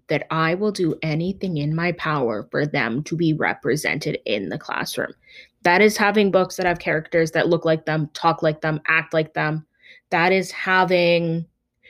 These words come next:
conversations in which they can feel themselves represented in. That's by having teachers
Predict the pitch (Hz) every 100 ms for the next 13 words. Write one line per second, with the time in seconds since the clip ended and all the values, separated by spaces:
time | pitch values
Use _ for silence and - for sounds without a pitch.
0 | _ - 208 196 196 - 165 175 196 147
1 | - 170 170 170 - 175 170 185 170 -
2 | 175 165 165 156 - _ 160 160 156 160
3 | 151 151 151 160 160 143 151 147 131 -
4 | - - _ _ - 180 190 - - 202
5 | 185 185 - - 175 170 170 170 165 165
6 | 160 _ _ - - 214 214 196 156 -